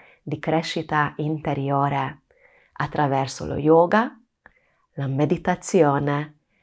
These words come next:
e la contemplazione, come anche questo podcast, che già il fatto che hai ascoltato finora, che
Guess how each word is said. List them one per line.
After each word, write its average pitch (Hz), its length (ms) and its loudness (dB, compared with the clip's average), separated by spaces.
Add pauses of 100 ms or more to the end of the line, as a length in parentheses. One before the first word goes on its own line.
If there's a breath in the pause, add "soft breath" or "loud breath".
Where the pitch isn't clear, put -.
(220)
e 143 100 -10
la 131 220 -8
contemplazione, 147 1400 -2 (400)
come 156 200 0
anche 147 200 -2
questo 156 380 -2
podcast, 175 600 4 (440 loud breath)
che 165 140 -2
già 180 200 4
il 170 180 8
fatto - 380 -4
che 175 140 -6
hai 156 160 0
ascoltato 151 840 2
finora, 139 580 -2
che 151 360 0